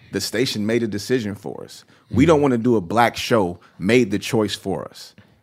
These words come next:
Speaker 1: What happened after that, it just kinda came together. So if you believe in God or the universe or, you know, whatever
Speaker 2: Right.
Speaker 1: your belief system is, that's kinda where those thanks go, 'cause we had no idea. In our minds, we're never gonna work in radio again. 'Cause Ramses's letter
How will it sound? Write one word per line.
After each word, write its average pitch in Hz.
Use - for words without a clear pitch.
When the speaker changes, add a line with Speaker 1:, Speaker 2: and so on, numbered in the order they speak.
Speaker 1:
What 120
happened 117
after 113
that, 92
it 95
just 95
kinda 92
came 98
together. 87
So 85
if 95
you 104
believe 104
in 95
God 104
or 98
the 90
universe 98
or, 90
you 98
know, 90
whatever 104
Speaker 2:
Right. 110
Speaker 1:
your 90
belief 104
system 92
is, 87
that's 110
kinda 104
where 95
those 95
thanks -
go, 85
'cause 90
we 110
had 98
no 95
idea. 90
In 82
our 107
minds, 92
we're 104
never 110
gonna 101
work 101
in 90
radio 92
again. 50
'Cause 101
Ramses's 117
letter 104